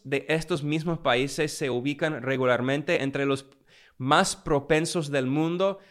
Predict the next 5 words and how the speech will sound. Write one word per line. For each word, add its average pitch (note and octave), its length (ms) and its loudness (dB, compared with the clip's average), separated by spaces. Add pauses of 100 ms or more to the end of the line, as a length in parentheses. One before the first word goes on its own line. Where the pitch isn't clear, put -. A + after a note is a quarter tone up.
(140)
a C3+ 160 2
reportar, D3 840 2
experimentar C#3 880 0
emociones D#3 840 -2
positivas F#3+ 1200 0